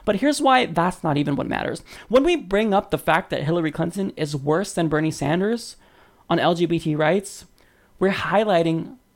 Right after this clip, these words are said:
a continuous trend with Hillary Clinton. See, I'm not a one-issue voter. I'm not gonna vote based on gay rights, but here's the thing. Hillary Clinton has always been behind Bernie Sanders. He's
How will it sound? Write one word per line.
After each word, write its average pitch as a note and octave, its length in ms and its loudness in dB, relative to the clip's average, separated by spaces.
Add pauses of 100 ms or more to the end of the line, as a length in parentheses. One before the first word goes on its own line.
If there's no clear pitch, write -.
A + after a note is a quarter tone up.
(160)
a D#3 40 -4
continuous F#3+ 720 -2
trend E3+ 420 -2
with C#3+ 140 -2
Hillary - 320 -4
Clinton. - 560 -8
See, B3+ 260 0
I'm A3+ 140 2
not D4+ 120 2
a C4+ 60 4
one-issue A3 400 0
voter. F3+ 220 2
I'm F#3 120 0
not A#3 140 0
gonna G#3 160 2
vote E3+ 460 0
based F3+ 340 0
on D3 200 2
gay D3 200 2
rights, D3+ 480 0 (400)
but D4+ 380 6 (640)
here's - 260 2
the A#3+ 80 0
thing. - 400 -2 (440)
Hillary C#4 320 2
Clinton B3+ 300 -2
has G3 180 0 (100)
always F#3+ 480 4
been E3 300 0
behind D#3+ 680 -2
Bernie D3 280 -2
Sanders. D#3+ 340 -4
He's D3+ 160 -6